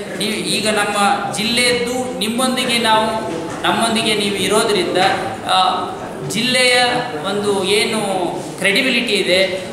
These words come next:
ರಾಜ್ಯದಲ್ಲಿ ಅಥವಾ ನೇಷನ್‌ದಲ್ಲಿ ಇದು ಇನ್ಕ್ರೀಸ್ ಆಗಬೇಕು. ಅಲ್ಲ ಇಲ್ಲಿ ಇ-, ಇಂಥ ಜಿಲ್ಲೆಯಲ್ಲಿ ಇಂಥದ್ದು ಕೆಟ್ಟದಾಗಿ ನಡೀತಾ ಇದೆ ಅಥವಾ ಈ ಥರ ನಡೀತಾ ಇದೆ ಅಂತ ಆಗಬಾರ್ದು. ಹಾಗಂತೇಳಿ ನಾನು ಸ್-, ಸ್ಟ್ರಿಕ್ಟ್ ಆಗಿ ಇಂಪ್ಲಿಮೆಂಟ್ ಮಾಡೋದಕ್ಕೆ ನಿಮ್ಮಿಂದ ಏನು ಸಹಕಾರ ಬೇಕೋ,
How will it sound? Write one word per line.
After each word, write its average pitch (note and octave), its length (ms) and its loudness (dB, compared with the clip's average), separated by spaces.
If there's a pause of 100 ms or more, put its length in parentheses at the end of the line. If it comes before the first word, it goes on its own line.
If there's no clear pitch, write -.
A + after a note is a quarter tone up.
(200)
ರಾಜ್ಯದಲ್ಲಿ A#3 720 0
ಅಥವಾ A3+ 200 2
ನೇಷನ್‌ದಲ್ಲಿ G3 720 0
ಇದು F#3+ 440 -4
ಇನ್ಕ್ರೀಸ್ G3 420 0
ಆಗಬೇಕು. D3+ 500 -2 (300)
ಅಲ್ಲ G#3 220 4
ಇಲ್ಲಿ G3+ 360 2
ಇ-, G3 540 -2
ಇಂಥ F#3+ 100 -4 (160)
ಜಿಲ್ಲೆಯಲ್ಲಿ G3+ 380 2
ಇಂಥದ್ದು F#3+ 460 0
ಕೆಟ್ಟದಾಗಿ G3 400 0
ನಡೀತಾ F#3+ 320 -2
ಇದೆ F3+ 300 2
ಅಥವಾ F3+ 280 -2
ಈ F#3+ 200 0
ಥರ G#3+ 160 -2
ನಡೀತಾ F#3+ 460 0
ಇದೆ E3+ 220 2
ಅಂತ E3+ 220 -2
ಆಗಬಾರ್ದು. D#3+ 480 2 (360)
ಹಾಗಂತೇಳಿ A3 720 0 (180)
ನಾನು G3 240 0
ಸ್-, E3+ 440 -6
ಸ್ಟ್ರಿಕ್ಟ್ B3+ 480 -4
ಆಗಿ B3+ 280 2
ಇಂಪ್ಲಿಮೆಂಟ್ B3 640 0
ಮಾಡೋದಕ್ಕೆ A3+ 540 2
ನಿಮ್ಮಿಂದ G#3+ 360 -2
ಏನು G#3+ 360 0
ಸಹಕಾರ G3+ 440 2
ಬೇಕೋ, F3 560 -4